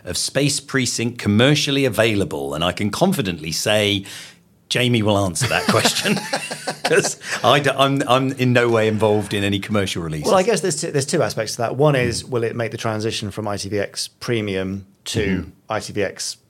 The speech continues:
Speaker 2: Free?
Speaker 1: Yes. Yeah.
Speaker 2: And then will that happen at some point? I mean, that's up to you, not me,
Speaker 1: Yeah.
Speaker 2: or up to your
Speaker 1: Yeah,
Speaker 2: teams.
Speaker 1: uh, uh, it's highly likely. Yeah, we
Speaker 2: Yeah.
Speaker 1: like, we like to put stuff as a sort of treat,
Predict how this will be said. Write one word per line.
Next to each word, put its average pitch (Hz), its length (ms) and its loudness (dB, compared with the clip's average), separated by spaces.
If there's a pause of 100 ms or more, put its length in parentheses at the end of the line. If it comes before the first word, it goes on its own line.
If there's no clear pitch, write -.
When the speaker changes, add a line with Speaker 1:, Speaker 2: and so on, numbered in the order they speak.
(180)
Speaker 2:
Free? 120 420 -2 (140)
Speaker 1:
Yes. 98 480 0 (380)
Yeah. 98 280 -4
Speaker 2:
And 110 120 -4
then 117 80 -2
will 117 80 0
that 117 100 0
happen 113 180 -4
at 117 60 -8
some 123 180 0
point? 123 200 0
I - 20 -2
mean, 120 80 -4
that's 127 180 -2
up 120 140 -2
to 113 80 -6
you, 123 180 4
not 117 200 -4
me, 113 100 2
Speaker 1:
Yeah. 104 80 4
Speaker 2:
or 110 100 4
up 117 60 0
to 117 140 -2
your 113 80 4
Speaker 1:
Yeah, 214 100 4
Speaker 2:
teams. 139 120 6
Speaker 1:
uh, 214 180 4
uh, 196 160 2
it's 185 160 2
highly 175 300 2
likely. 135 420 2
Yeah, 110 160 4
we 117 80 4
Speaker 2:
Yeah. 156 100 6
Speaker 1:
like, 185 260 2
we 170 120 4
like 180 220 4
to - 40 -10
put - 200 -4
stuff - 340 -2
as 117 140 0
a 123 120 0
sort 120 220 -2
of 107 60 -6
treat, 127 460 2